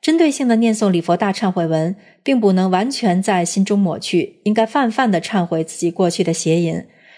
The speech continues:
如果针对性地念，会回忆起那个人，会更伤心。针对性的会激活很多灵性。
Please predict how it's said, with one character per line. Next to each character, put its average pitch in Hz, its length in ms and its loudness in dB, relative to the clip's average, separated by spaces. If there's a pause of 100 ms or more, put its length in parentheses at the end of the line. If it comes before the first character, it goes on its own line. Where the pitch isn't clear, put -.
(100)
如 262 140 0
果 262 140 2
针 311 180 -2
对 320 100 4
性 240 220 0
地 196 80 4
念， 202 320 0 (240)
会 214 260 2
回 202 220 2
忆 262 140 0
起 180 160 -4
那 175 160 0
个 175 120 -4
人， 160 300 -2
会 196 160 2
更 220 180 2
伤 175 220 0
心。 185 300 -2 (360)
针 302 160 0
对 311 140 2
性 220 240 0
的 170 180 2
会 175 300 0
激 233 220 -2
活 175 200 0
很 165 200 -4
多 196 120 4
灵 180 220 -2
性。 - 280 -2